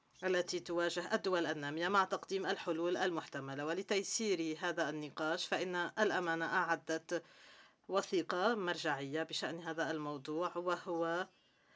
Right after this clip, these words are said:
تي دي على سي على اثنين على أربعة،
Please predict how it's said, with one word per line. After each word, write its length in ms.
تي 160
دي 300
على 420
سي 340
على 420
اثنين 760
على 680
أربعة، 640